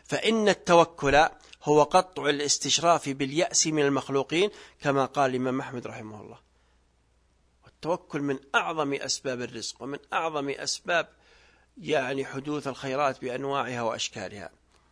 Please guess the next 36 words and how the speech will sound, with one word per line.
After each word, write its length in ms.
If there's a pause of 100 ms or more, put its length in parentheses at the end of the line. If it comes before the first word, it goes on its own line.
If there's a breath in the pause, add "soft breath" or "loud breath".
(540 soft breath)
واستدل 520
بقول 380
إبراهيم 500
لما 540 (260)
عرض 280
له 260
جبريل 340
في 60
الهواء 300
قال: 200
"ألك 280
حاجة؟" 500 (260 loud breath)
قال: 180
"أما 320
إليك 360
فلا"، 360 (260 loud breath)
وإن 140
كان 200
هذا 160
الأثر 260
فيه 220
ضعف. 360 (400 loud breath)
فالتوكل 800 (280 soft breath)
من 240 (120)
أعظم 380
الأسباب 720 (100)
التي 380
تطلب 420
به 140
الحوائج، 500 (340 loud breath)
فإن 380
الله 380
يكفي 440
من 180
توكل 420
عليه. 300